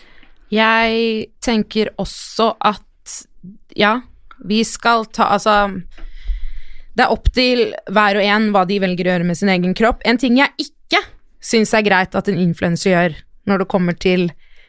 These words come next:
fillers, silikon, altså alle disse tingene, er når de begynner å dele ut rabattkoder.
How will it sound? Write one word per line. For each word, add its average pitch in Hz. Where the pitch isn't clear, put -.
fillers, 190
silikon, 196
altså 208
alle 208
disse 180
tingene, 190
er 202
når 196
de 214
begynner 190
å -
dele 180
ut -
rabattkoder. -